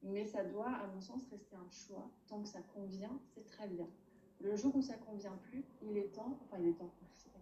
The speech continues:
qu'il est temps, il est possible de, euh, de changer les choses.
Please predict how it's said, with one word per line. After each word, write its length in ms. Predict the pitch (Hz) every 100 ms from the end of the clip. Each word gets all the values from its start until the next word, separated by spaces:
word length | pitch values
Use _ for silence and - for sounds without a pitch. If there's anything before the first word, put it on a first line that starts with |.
| -
qu'il 100 | 170
est 40 |
temps, 180 | - - -
il 140 | 185
est 80 | 262
possible 520 | - 202 - 226 202 - - - - - - - -
de, 260 | 190 180 196
euh, 560 | 196 175 165 165 165 175
de 140 | 196
changer 320 | 196 208 202
les 120 | 190
choses. 340 | 190 170 156